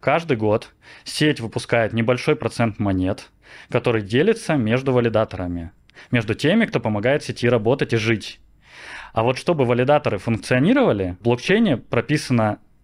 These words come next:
определённая сумма в тоне, которая должна лежать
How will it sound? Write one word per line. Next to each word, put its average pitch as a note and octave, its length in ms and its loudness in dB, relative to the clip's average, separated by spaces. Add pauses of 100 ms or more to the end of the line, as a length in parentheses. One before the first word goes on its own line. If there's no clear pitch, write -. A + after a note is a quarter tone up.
определённая B2 580 2
сумма D3+ 540 2 (420)
в - 100 -20
тоне, G#2 460 0
которая A2+ 280 0
должна A#2 300 2
лежать A2 420 0